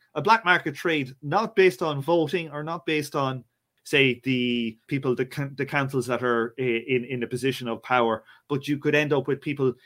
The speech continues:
literally just playing, uh, last year this was priced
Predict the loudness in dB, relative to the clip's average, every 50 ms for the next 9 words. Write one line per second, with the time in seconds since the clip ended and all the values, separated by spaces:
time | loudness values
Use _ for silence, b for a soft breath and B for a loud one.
0 | b b b 4 6 6 6 6 4 0 0 0 0 0 0 0 0 -2 -4 -14
1 | -18 b b b b -2 0 2 2 2 2 0 0 0 2 2 0 0 -4 B
2 | B B 2 4 4 4 4 2 0 0 2 0 0 0 -2 -2 -2 -4 -12 -20
3 | _ _ _ _ -6 -2 0 0 0 0 -4 -8 -18